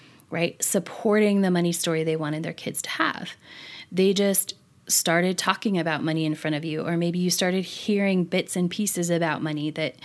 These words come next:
you know, like, overhearing from the kitchen when you're in the living room, or maybe you saw certain reactions when your parents or your grandparents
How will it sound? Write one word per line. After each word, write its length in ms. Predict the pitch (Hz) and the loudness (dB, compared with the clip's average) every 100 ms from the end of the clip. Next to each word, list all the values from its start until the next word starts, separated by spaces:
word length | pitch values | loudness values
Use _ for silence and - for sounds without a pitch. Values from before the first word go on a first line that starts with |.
| - - | -16 -6
you 80 | 202 | 0
know, 80 | 190 | 2
like, 240 | 160 160 - | 2 -2 -2
overhearing 600 | 190 185 180 190 185 180 | 0 2 0 0 0 0
from 140 | 175 170 | 0 -4
the 80 | |
kitchen 380 | 165 175 - 165 | -4 -4 -2 0
when 160 | 170 165 | 0 0
you're 100 | 160 | 0
in 80 | 165 | 0
the 80 | |
living 300 | 196 254 170 | 0 0 0
room, 200 | 143 131 - | -2 -4 -2
or 80 | 190 | 0
maybe 240 | 180 175 | 2 2
you 160 | 185 185 | 2 2
saw 500 | - - 170 180 185 | 2 2 2 2 2
certain 300 | - 175 165 | 0 0 0
reactions 680 | 165 170 185 - 170 165 160 - - - | 0 0 0 0 2 2 0 -8 -12 -8
when 160 | 180 180 | -2 0
your 120 | 180 | 0
parents 440 | - 180 180 175 | 0 0 0 0
or 60 | 160 | -2
your 120 | 160 | -4
grandparents 760 | 160 156 175 - 160 156 151 | -2 0 0 0 -2 -2 -4